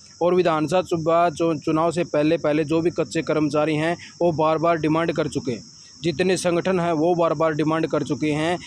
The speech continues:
कि अगर कच्चे कर्मचारियों के लिए कोई पॉलिसी नहीं आई,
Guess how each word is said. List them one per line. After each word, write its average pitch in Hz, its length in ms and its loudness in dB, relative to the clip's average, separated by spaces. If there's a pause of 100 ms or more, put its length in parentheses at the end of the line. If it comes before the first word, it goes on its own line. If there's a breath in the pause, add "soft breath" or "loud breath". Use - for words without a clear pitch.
(160 loud breath)
कि 175 80 2
अगर 180 220 2
कच्चे 180 320 0
कर्मचारियों 160 600 0
के 160 60 2
लिए 160 120 2
कोई 151 140 0
पॉलिसी 143 380 0
नहीं 147 300 2
आई, 160 340 2